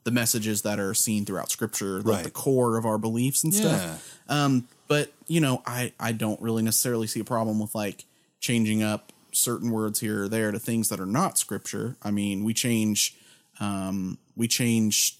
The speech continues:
Speaker 1: contemporary music or even hymns sometimes.
Speaker 2: Yeah.
Speaker 1: Yeah.
Speaker 2: I mean,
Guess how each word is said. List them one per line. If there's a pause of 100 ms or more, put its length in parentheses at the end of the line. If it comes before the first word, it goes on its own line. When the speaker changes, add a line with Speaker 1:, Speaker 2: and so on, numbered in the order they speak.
(120)
Speaker 1:
contemporary
music
or
even
hymns
sometimes. (300)
Speaker 2:
Yeah. (200)
Speaker 1:
Yeah.
Speaker 2:
I
mean,